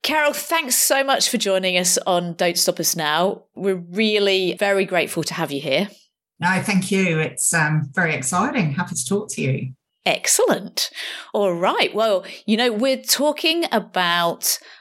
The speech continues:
Speaker 1: what really makes successful change.
Speaker 2: Mm.
Speaker 1: And you've got lots of experience in this sector. So we just thought we might just pick your brain and ask you, what do you think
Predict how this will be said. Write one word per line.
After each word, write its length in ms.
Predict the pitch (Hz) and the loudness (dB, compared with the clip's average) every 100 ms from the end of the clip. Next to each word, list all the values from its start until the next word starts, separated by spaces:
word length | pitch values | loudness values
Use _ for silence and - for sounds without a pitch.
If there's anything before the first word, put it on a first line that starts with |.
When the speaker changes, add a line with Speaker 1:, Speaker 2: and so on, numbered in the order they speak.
| - | -12
Speaker 1:
what 360 | 165 208 - 175 | -2 0 0 0
really 300 | 196 180 180 | 2 2 2
makes 640 | 165 156 - - - - - | 2 0 0 -2 0 0 -2
successful 580 | - 190 - 170 - 151 | -2 0 0 -2 -2 -4
change. 680 | - 156 143 - - - - | -2 -2 -2 -4 -4 -6 -4
Speaker 2:
Mm. 460 | 160 160 160 151 143 | 0 2 2 0 0
Speaker 1:
And 520 | 185 175 175 175 175 180 | 0 2 2 0 -2 -4
you've 320 | 196 233 220 | 0 0 0
got 340 | 214 175 139 - _ _ | 0 0 0 -8 _ _
lots 320 | 175 220 - 202 | -4 -2 0 0
of 60 | |
experience 960 | 196 - 185 175 175 170 175 - - - - | 0 0 2 2 2 2 0 0 0 -2 -2
in 200 | 139 185 | 0 2
this 160 | 165 160 | 2 2
sector. 420 | - - - 165 | 2 0 0 0
So 240 | - 185 | 2 2
we 160 | 180 190 | 0 0
just 240 | 262 - | 0 0
thought 140 | 349 247 | 2 0
we 240 | 202 - - | 0 -6 -4
might 300 | 185 175 - _ | -2 -2 -4 _
just 280 | - 180 - | -4 -4 -2
pick 260 | - - - | -4 -2 -2
your 80 | |
brain 420 | 165 156 143 131 151 - | 0 2 0 -4 -8 -2
and 200 | 220 233 | 0 0
ask 520 | - 233 277 285 - | 0 0 2 0 0
you, 420 | 226 196 180 180 - - | 0 2 0 -2 -14 -4
what 440 | 277 427 - - | 0 0 -2 -6
do 80 | 480 | -2
you 280 | 466 440 381 | 0 2 0
think 500 | - 185 160 151 | -2 -2 -2 -4